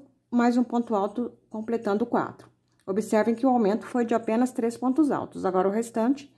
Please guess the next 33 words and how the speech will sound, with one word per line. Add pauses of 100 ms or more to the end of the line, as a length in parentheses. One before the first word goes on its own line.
(420)
é
em
cima
da
pontuação. (520)
Então,
já
fiz
quatro,
venho
no
próximo
ponto
alto,
faço
mais
um,
tenho
cinco. (720)
No
próximo,
mais
um
ponto
alto,
seis. (560)
E
no
próximo,
mais
um
ponto
alto.